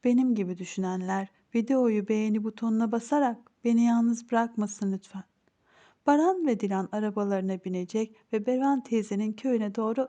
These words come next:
yola çıkacak. Psikopat Cevahir, Şair'le birlikte Baran ve Dilan'ı takip edecek. Cevahir, Baran'ın babalık duygusunu tatmasına izin vermeyeceğini söylüyor.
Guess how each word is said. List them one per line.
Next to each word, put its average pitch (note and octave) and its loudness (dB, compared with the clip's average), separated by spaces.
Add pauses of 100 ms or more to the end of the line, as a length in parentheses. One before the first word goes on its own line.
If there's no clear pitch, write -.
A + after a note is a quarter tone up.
yola A3+ 0
çıkacak. F#3+ -10 (600)
Psikopat A3+ -4
Cevahir, F3 -6 (260)
Şair'le B3+ 0
birlikte G#3 -2 (320)
Baran G#3+ 0
ve F3+ -6
Dilan'ı A3 0
takip C4 -2
edecek. G3 -6 (680)
Cevahir, F#3+ -2 (280)
Baran'ın B3 2
babalık A3 0
duygusunu G3 -4
tatmasına G#3 -6
izin G#3+ -2
vermeyeceğini A#3 0
söylüyor. F#3+ -6